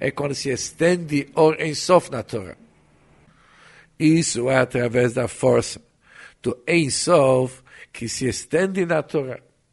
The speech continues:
De tal forma que quando o Yehudi estuda a Torá aqui em nosso mundo, ele consegue de fato separar e desvincular ou clipar o ruim daquele que é bom.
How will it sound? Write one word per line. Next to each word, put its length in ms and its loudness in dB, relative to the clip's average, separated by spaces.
De 100 -14
tal 380 4
forma 380 -2
que 100 -14
quando 280 -6
o 40 -6
Yehudi 720 0
estuda 720 2
a 40 -2
Torá 520 0
aqui 320 -6
em 40 -6
nosso 380 -4
mundo, 640 -2
ele 240 -4
consegue 840 -2
de 120 -6
fato 440 -4
separar 920 -4
e 120 -8
desvincular 1300 -2
ou 160 -2
clipar 720 2
o 160 2
ruim 500 2
daquele 540 -4
que 160 -6
é 100 -4
bom. 260 -12